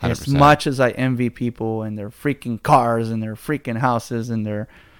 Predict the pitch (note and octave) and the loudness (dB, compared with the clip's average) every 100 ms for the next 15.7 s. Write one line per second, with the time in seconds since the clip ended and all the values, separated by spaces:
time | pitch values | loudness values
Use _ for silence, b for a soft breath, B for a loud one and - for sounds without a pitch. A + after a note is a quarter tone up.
0 | b b b _ _ - - - B2+ - | b b b _ _ -10 -8 -6 -8 -8
1 | C3 C3+ B2 B2 B2+ D#3 D3+ C#3+ - D#3 | 2 6 6 4 0 -2 -2 -2 -4 -2
2 | C3+ D3 D#3+ E3 A2+ F#3+ A3+ E3 F#2 - | 2 2 2 -2 -4 -6 0 0 2 6
3 | C4+ - C#4 D4+ D4 - C#4 - F2+ - | 6 8 6 8 4 2 -2 0 -2 -2
4 | F#2 F2 B3 A3+ A3 A3+ A3+ G#3+ A3 A#3 | -6 -4 -2 0 0 -2 -2 2 2 2
5 | A3 A#3 - - B B - D3+ B3+ D4 | 0 -6 -14 -20 B B -2 2 4 2
6 | C#4 D#4 D#4+ F#3 A#2+ A2+ F2 D#2 D#2 C2 | 0 -6 -2 -2 -2 -2 -4 -4 -6 -6
7 | E2+ - A2+ E3+ G#2+ - E2+ D#2+ F2 F2 | -8 -2 0 0 -4 -6 -6 -4 -4 -6
8 | E2 E2 E2+ - F#2 - A2+ A2+ G#2 G2 | -4 -4 -6 -8 -10 -2 -2 0 -2 -2
9 | F2 E2 F2+ F2 F2+ F2+ E2+ F2+ F#2 F#2 | -4 0 0 0 -2 -4 -4 -2 -2 -2
10 | F2 E2 E2 D2+ C#2+ C#2+ - - G#2+ C#2+ | -4 -4 -4 -4 -4 -8 -12 -10 -8 -2
11 | F2 F2+ E2 F2+ F#2 F#2 E2+ D#2+ - E2 | -2 -2 -4 -4 -6 -4 -4 -4 -4 -6
12 | D2+ D#2+ D2+ - F#2 F2 D#2 E2 F#2 D2 | -6 -8 -10 -10 -8 -8 -8 -6 -6 -8
13 | - D#2 D2+ D#2+ D2 - - C2+ G#2 D3+ | -8 -6 -6 -6 -8 -12 -14 -6 -4 -4
14 | D3 C#3 D3 C#3+ C3 B2+ A#2 A#2+ G#2+ B2 | -4 -6 -6 -4 -4 -4 -4 -4 -2 -4
15 | B2 F#2+ D#2+ D2 C#2 C#2+ D#2+ | -4 -2 0 0 -2 -4 -6